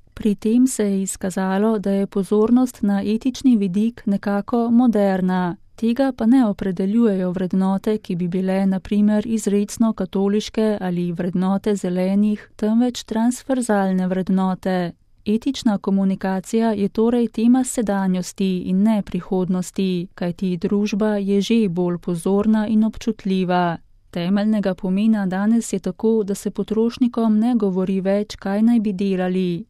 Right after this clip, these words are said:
Pomembneje je reči, kaj delaš sam, saj so osebe na to pozorne in o tem tudi obveščene.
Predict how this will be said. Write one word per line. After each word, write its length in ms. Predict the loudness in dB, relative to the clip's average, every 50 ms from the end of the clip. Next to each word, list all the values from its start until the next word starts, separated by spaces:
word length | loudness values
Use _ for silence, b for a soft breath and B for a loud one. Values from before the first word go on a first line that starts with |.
| _ _
Pomembneje 720 | -2 0 2 4 6 6 6 6 6 6 4 2 2 2 2
je 80 | 2 0
reči, 560 | 0 0 0 -2 -4 -2 -2 0 0 0 -2 -4
kaj 260 | -6 -4 -2 -2 0
delaš 440 | 0 0 0 0 0 0 -2 -4 -8
sam, 500 | -6 -4 -2 -2 0 0 -2 -2 -4 -6 -10
saj 240 | -8 -6 -6 -6
so 180 | -4 -4 -4 -4
osebe 520 | -4 -4 -6 -4 -4 -2 -2 0 0 0
na 120 | 0 -2 -2
to 200 | -2 -2 -2 -2
pozorne 680 | -2 -2 -4 -2 -2 -2 0 2 4 4 4 4 2 0 0
in 160 | 0 0 0
o 60 | -2
tem 360 | -4 -2 0 2 4 4 4
tudi 280 | 2 0 0 2 2 2
obveščene. 1080 | 2 2 2 2 0 0 0 -2 -4 -4 -4 -2 -2 -2 -2 -2 -2 -2 -4 -6 -10